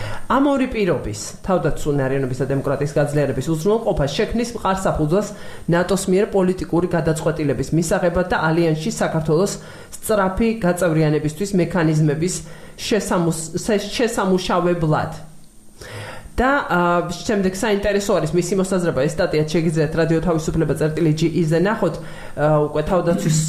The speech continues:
ა, ნაწილში და ამაზე მე მინდა, რომ მომავალი, ერთ-ერთი მომავალი ეთერი,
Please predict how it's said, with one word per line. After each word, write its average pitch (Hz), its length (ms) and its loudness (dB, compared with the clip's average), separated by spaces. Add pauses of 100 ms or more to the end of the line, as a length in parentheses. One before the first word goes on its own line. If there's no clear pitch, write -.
ა, 156 160 2 (140)
ნაწილში 185 540 0
და 156 140 0 (160)
ამაზე 196 480 2
მე 160 140 2
მინდა, 170 320 2
რომ 147 160 2
მომავალი, 160 600 2
ერთ-ერთი 165 520 0
მომავალი 143 460 2
ეთერი, 139 380 0